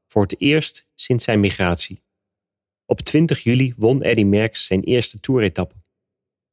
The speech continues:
Maar de gebroeders, samen met de rest van de wereld, keken naar de maanlanding van de Apollo elf, aangedreven door de motoren die Gustaaf had helpen bouwen.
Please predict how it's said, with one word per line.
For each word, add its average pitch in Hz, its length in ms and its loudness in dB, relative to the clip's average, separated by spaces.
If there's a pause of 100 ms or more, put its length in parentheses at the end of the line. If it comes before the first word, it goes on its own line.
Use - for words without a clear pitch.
(160)
Maar 117 160 2
de 120 60 4
gebroeders, 135 720 0
samen 131 340 2
met 127 140 2
de 120 60 2
rest 110 280 2
van 147 140 2
de 131 60 4
wereld, 101 440 2 (400)
keken 127 360 2
naar 98 140 2
de 92 60 2
maanlanding 113 680 2
van 104 220 0
de 101 80 2
Apollo 107 380 0
elf, 87 440 -4 (380)
aangedreven 110 840 0 (280)
door 101 140 2
de 101 60 4
motoren 110 520 2
die 95 100 -2
Gustaaf 104 680 -4 (120)
had 80 160 -14
helpen 87 320 -4
bouwen. 87 400 -8